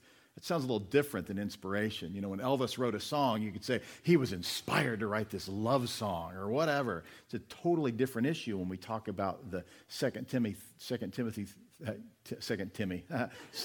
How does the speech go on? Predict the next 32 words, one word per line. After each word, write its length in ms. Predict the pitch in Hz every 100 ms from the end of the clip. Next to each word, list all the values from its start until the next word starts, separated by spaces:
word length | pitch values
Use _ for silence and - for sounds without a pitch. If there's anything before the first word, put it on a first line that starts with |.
| - - - - - - - - - - - - - - - - - - - -
I 80 |
guess 240 | 165 226 202
you 60 |
could 160 | 131 113
call 180 | 123 113
him 120 | 101
that. 280 | 101 120 - - - - - - -
Second 420 | - 156 143 139
Timothy 340 | 165 156 131
three 400 | 120 - 147 156
sixteen, 1120 | - - 135 - - - 147 135 123 117 113 - - -
inspiration 1160 | 180 185 - - 151 151 185 202 - 135 104 104
that 360 | 127 123 123 107
God 380 | 170 165 147
spoke 580 | 120 - - 190 190 190
out 300 | 135 151 151
his 260 | 123 113 104
word 240 | 147 151
in 100 | 120
the 60 | 113
same 300 | - 151 139
way 140 | 135
that 160 | 113 110
God 260 | 127 131
said, 280 | 120 147 131
"Let 240 | 113 131 -
there 120 | 117
be 180 | 113 110
light." 400 | 120 147 78 - _ _ _ _ _ _ _ _ _ -
God 340 | 110 107 95
gave 380 | 113 120 135 107
us 340 | 98 90 -